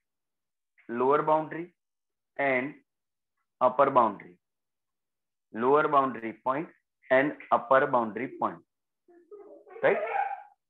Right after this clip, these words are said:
Lower boundary and upper boundary. Now you can see upper boundary of the previous class doesn't match with the lower boundary of the next class. That's why they are inclusive. What does it mean? Now, if we convert this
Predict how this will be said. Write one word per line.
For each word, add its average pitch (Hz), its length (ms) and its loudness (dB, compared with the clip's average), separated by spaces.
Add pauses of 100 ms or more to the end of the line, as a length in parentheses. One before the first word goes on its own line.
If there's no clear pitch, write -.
(140)
Lower 139 260 2
boundary 165 480 2 (100)
and 151 280 0
upper 135 400 0
boundary. 101 460 -10 (280)
Now 165 140 2
you 196 100 -2
can 196 320 0
see 165 100 2
upper 147 300 6
boundary 170 380 4
of 160 180 0
the 156 60 0
previous 143 380 -6 (140)
class 143 260 4 (220)
doesn't 160 380 -2
match 139 240 -2
with 127 180 -8
the 147 220 4 (400)
lower 139 220 6
boundary 139 420 2
of 120 180 0
the 139 100 -2
next 127 260 -8 (240)
class. 101 200 -6 (680)
That's 131 300 2
why 180 220 6
they 156 180 6
are 160 200 6 (100)
inclusive. 131 640 -4 (240)
What 165 200 2
does 175 160 2
it 180 200 -4
mean? 175 240 -4 (640)
Now, 156 280 6
if 135 120 -2 (100)
we 196 180 0
convert 156 540 4
this 113 180 -6